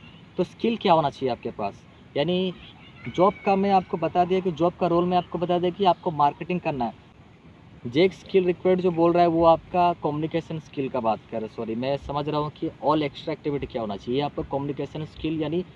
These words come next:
language का बात किया जा रहा है, तो इसमें आपका हिंदी, इंग्लिश, उड़िया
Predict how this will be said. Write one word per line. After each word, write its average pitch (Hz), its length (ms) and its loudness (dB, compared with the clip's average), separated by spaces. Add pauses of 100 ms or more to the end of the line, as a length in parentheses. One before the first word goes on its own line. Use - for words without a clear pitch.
(240)
language 165 400 4
का 165 100 0
बात 127 240 0
किया 113 140 -4
जा 107 140 -4
रहा 101 100 -6
है, 104 60 -8
तो - 120 -8
इसमें 165 260 -4
आपका 170 360 2 (580)
हिंदी, 185 280 6
इंग्लिश, 185 560 4 (100)
उड़िया 180 400 4